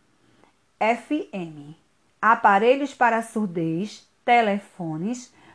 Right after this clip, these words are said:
com teclado teletipo, sistemas com alerta tátil,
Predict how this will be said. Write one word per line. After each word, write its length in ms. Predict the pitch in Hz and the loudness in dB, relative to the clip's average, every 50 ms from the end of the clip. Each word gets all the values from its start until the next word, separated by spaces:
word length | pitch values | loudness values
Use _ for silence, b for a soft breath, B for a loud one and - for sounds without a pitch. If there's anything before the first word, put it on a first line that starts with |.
| b b | b b
com 200 | - 233 226 226 | -2 -2 -2 -2
teclado 640 | 233 214 202 208 - - 220 196 196 196 196 226 214 | -2 -4 -6 -6 -6 -2 2 4 4 4 2 0 -6
teletipo, 840 | - - 208 208 202 208 233 226 - - 190 165 156 - _ - - 170 - _ _ _ _ _ _ _ _ _ _ _ _ _ b b b b b | -4 0 2 2 2 2 -2 -4 -6 -8 -8 -8 -8 -10 _ -20 -20 -20 -20 _ _ _ _ _ _ _ _ _ _ _ _ _ b b b b b
sistemas 800 | b - - 220 214 - - - 240 254 294 302 302 302 294 - | b -10 -8 -8 -8 -8 -8 -8 -6 -2 -2 0 0 0 0 -2
com 200 | - - 233 220 | -2 0 2 2
alerta 480 | 214 196 180 175 175 185 208 - - 190 | 2 2 0 0 -2 -4 -4 -6 -8 -10
tátil, 600 | - _ - 180 170 170 170 - - 254 302 | -10 _ -6 -6 -6 -6 -8 -8 -6 -6 -6